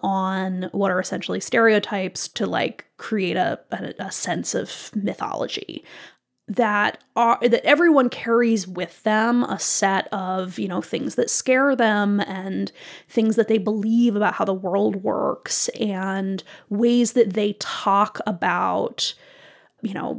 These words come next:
God or the universe or the world or what have you. And that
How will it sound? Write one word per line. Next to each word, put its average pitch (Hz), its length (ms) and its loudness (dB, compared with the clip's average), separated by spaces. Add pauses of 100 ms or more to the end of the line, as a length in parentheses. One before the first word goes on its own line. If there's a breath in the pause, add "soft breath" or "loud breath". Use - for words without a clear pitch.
(100)
God 190 680 2
or - 680 0 (120)
the 233 120 0
universe 202 680 0
or 208 80 -2
the 208 100 0
world 196 680 0
or - 600 0
what 214 200 2
have 202 300 0
you. 202 380 -4
And 208 180 -2
that 208 220 2